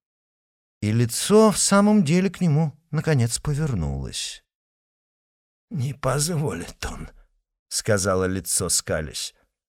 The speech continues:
«А капельницу ты мне, что ли, поставишь? Мудила! Ты диализ мне сделаешь!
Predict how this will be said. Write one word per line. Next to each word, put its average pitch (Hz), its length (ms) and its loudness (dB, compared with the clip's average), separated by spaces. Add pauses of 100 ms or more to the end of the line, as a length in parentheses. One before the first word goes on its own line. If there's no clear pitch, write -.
(320)
«А 233 180 8
капельницу 233 1160 8 (500)
ты 277 240 8
мне, 339 260 8
что - 260 6
ли, 131 120 6
поставишь? 139 920 6 (640)
Мудила! 117 960 -2 (800)
Ты 311 320 8
диализ 247 720 8
мне 190 320 4
сделаешь! 135 800 2